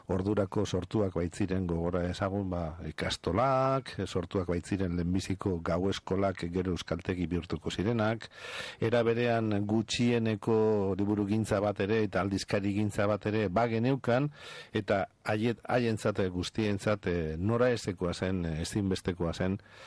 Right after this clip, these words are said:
ba, hizkuntza idatzi estandar bat edukitzea, ezta? Orduan, bueno, ohore eta loria guztiak, eh, Mitxelenak eraman baditu ere, berari aitortu bazaizkio ere, esan beharko genuke berarekin batera beste,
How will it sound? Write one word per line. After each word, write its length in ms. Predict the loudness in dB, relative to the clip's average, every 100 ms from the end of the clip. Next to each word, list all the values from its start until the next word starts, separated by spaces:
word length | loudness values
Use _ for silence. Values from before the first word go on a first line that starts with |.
| -16 -2
ba, 160 | 0 0
hizkuntza 580 | -2 -2 -2 0 0 0
idatzi 500 | 2 0 -2 -2 -2
estandar 460 | 0 -2 0 -2
bat 220 | -2 -2 -4
edukitzea, 560 | -4 -4 -6 -6 -10
ezta? 260 | -6 -4 -4 -6 -18 -18 -18 -10 -4
Orduan, 680 | 0 2 4 2 2 2 2
bueno, 420 | 2 2 0 -4 0
ohore 380 | 2 4 2 0
eta 180 | -2 -2
loria 340 | -2 -2 -4
guztiak, 640 | -4 -6 -4 -2 -2 -2
eh, 60 | -2
Mitxelenak 720 | 0 0 0 2 2 0 -6 -12 -16 -8
eraman 460 | -2 0 2 0 0
baditu 460 | 0 0 0 0
ere, 180 | 2 2
berari 380 | 2 0 0 0
aitortu 420 | 0 0 -2 0
bazaizkio 680 | -2 0 -2 -4 -2 2 2
ere, 200 | 0 -2 -6 -20 -18 -12 -6
esan 240 | -2 0
beharko 520 | -2 -2 -2 -2 -2 -2
genuke 360 | -2 0 0
berarekin 520 | 0 0 0 -2 0
batera 440 | 0 0 0 0 -2 -6 -20 -20 -8
beste, 300 | -4 -2 0